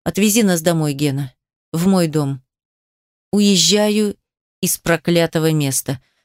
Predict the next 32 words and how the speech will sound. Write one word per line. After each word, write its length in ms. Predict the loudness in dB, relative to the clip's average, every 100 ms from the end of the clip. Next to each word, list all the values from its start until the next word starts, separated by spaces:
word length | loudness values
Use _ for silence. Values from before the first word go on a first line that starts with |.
| _
Данте 360 | 0 2 2 -2
с 100 | -2
пацанами 480 | -2 0 2 2 0
здесь 260 | 0 0
закончит. 600 | 0 -2 -2 -2 -4 -8 _ _ _ _ _
Утром 340 | 0 2 2 2
в 80 |
новостях 420 | 2 2 2 0 -2
скажут, 440 | 0 0 2 0
что 180 | -2 0
Ханов 420 | 2 2 2 0
Борис 320 | 0 0 -2
Харитонович 720 | -2 -2 0 2 2 0 -2 -6 _ -20 _ 0
неожиданно 640 | 2 4 4 2 2 2
для 200 | 2 0
всех 320 | 0 0 0
был 160 | 0 0
серым 340 | 2 2 2
кардиналом 680 | 0 0 2 2 2 2 2
одной 260 | 0 0 0
из 100 | 0
опаснейших 760 | 0 2 2 2 0 0 -2
группировок 600 | -2 -2 0 0 0 -2
страны. 540 | -4 -2 0 0 -2 -6 _ _
Его 260 | 2 2 2
банда 380 | 2 2 0
и 60 | 0
банда 420 | 2 2 2 2
Армана 400 | 2 2 2 0
перестреляли 720 | 0 -2 -2 0 2 2 2
друг 260 | 0 -2 -2
друга 400 | 0 2 2 0